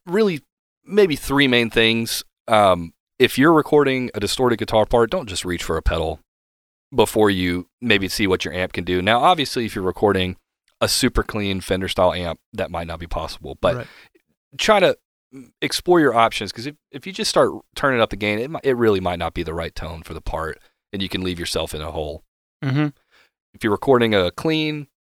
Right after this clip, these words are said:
Speaker 1: sparkly guitar part, don't just crank the treble.
Speaker 2: Yeah, the part's already sparkly and clean.
Speaker 1: Yep. <laughs>
Speaker 2: Yeah.
Speaker 1: It doesn't need, doesn't need all that high end.
Speaker 2: Yeah.
Speaker 1: And to reiterate what we talked about last episode, but definitely in reference to the guitar, make sure you're setting your gain staging correctly.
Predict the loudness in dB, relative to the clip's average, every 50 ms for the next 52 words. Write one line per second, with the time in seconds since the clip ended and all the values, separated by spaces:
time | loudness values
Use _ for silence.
0 | _ _ _ -12 -4 0 4 4 4 4 2 -4 -6 -4 -4 -2 -2 -2 0 0
1 | 0 0 0 -2 _ -2 -2 -2 -2 -4 -4 -4 -4 -6 -8 -8 -10 -12 -8 -8
2 | -8 -8 -8 -12 -16 -16 _ -6 -4 -2 -2 -2 -2 0 2 2 2 2 2 2
3 | 2 0 -2 -4 -4 -6 -4 -4 -4 -4 -4 -4 -2 -4 -4 -6 -6 -8 -6 -8
4 | -8 -12 -8 -2 -2 0 -2 -2 _ _ -6 -4 -4 -4 -4 -2 0 2 2 2
5 | 2 -2 -4 -6 -4 -4 -6 -6 -6 -8 -8 -8 -6 -6 -6 -6 -6 -6 -4 -4
6 | -4 -4 -6 -8 -8 -10 -8 -8 -8 -8 -12 _ 0 2 4 4 4 0 -4 _
7 | _ _ _ -8 -4 -2 0 2 2 4 4 4 4 4 6 6 4 4 4 2
8 | -2 -2 2 2 2 2 2 2 2 2 4 4 2 2 2 0 0 -2 -2 -2
9 | 0 2 2 2 2 0 -4 -8 -10 -6 -4 -4 -4 -2 -2 -4 -4 -4 -4 -4
10 | -2 -2 -2 -2 -4 -8 -12 -12 -12 -12 -10 -10 -8 -6 -2 -2 -2 -2 -4 _
11 | _ _ _ _ _ _ _ _ _ _ _ _ _ -4 -2 -2 -2 -2 -4 -4
12 | -2 -2 -2 -2 -2 -4 -8 -8 -8 -8 -8 -8 -8 -10 -10 -10 -12 -12 -12 -14
13 | -16 -20 _ -16 -14 -12 -12 -14 -16 -16 -18 -20 -20